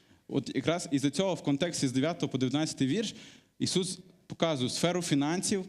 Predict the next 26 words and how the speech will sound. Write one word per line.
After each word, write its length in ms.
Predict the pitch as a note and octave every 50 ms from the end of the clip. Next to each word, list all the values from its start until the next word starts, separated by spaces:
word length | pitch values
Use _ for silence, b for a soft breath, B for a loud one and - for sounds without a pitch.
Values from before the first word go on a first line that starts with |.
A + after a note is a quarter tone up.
| - -
сферу 360 | - - - C#3+ C#3 C3+ C#3
того, 300 | C#3 D#3 D3 C#3 C#3 B2+
що 260 | - - C3+ C3 - -
Бог 280 | C3 B2 D#3 E3+ D#3+
про 120 | - C#3 C#3+
нас 120 | C3+ A2
дбає, 320 | A#2 A2+ E3 G3+ A3 G#3+ E3+
і 40 |
показує 360 | - - - F3 F3 E3 D#3+ C#3+
сферу 300 | - - E3+ D#3 D3+ D3+
того, 240 | D#3+ F#3+ G3 F#3
як 200 | D3+ D#3 E3 -
ми 100 | D3+ C#3+
маємо 280 | C#3+ D3+ D3 C#3+ C#3 C#3
служити 540 | C#3 - C3+ C3 A2 D3 E3+ E3 D3+ C3+ B2+ B B B B B B _ -
людям, 240 | C#3 E3 D#3 D3 C#3+
які 200 | C#3 - D3 C#3+
цього 240 | - D3+ C#3 C3+
потребують, 680 | C3+ C3+ C3 - C3 B2+ B2+ D3 E3 E3 C#3+ - - -
ближнім 440 | B2+ A2 C#3+ D3 C#3 C#3 C3+ C3 B2+
людям. 260 | A#2+ A2+ F#2+ - F2 - B B B B B B B B B B B B B B _ -
Е, 240 | - C3 C3 C3 B2+
і 80 | - C#3
вертаючись 600 | D3+ D3 D3 G3+ G3 G#3+ G#3 G3+ - F3 D3+ C3+
до 380 | B2+ C3+ D3 D3+ D3+ D3 C3+ -
початку, 600 | C3 A#2 - - D#3+ F#3+ G#3+ G#3 - - F#3+ G3